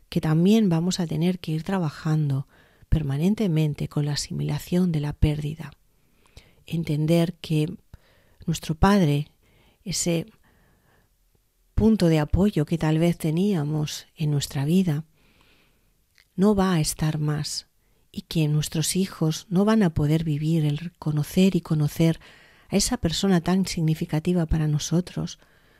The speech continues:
Va a ser una pérdida, pero esa pérdida la reconoceremos con el tiempo, cuando estamos trabajando la restauración, cuando nosotros estamos entendiendo lo que es vivir sin ese padre,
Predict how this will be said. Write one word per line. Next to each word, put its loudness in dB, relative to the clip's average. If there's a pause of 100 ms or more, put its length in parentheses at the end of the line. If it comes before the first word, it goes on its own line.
(380)
Va 0
a 0
ser 0
una 2
pérdida, 0
pero 0
esa 2
pérdida 0
la 2
reconoceremos -2
con -2
el -2
tiempo, 0 (440)
cuando 4
estamos 2
trabajando -2
la 0
restauración, -2
cuando 2
nosotros 0
estamos 0
entendiendo 4 (340)
lo 0
que 0
es -2
vivir 4
sin 0
ese 0
padre, -2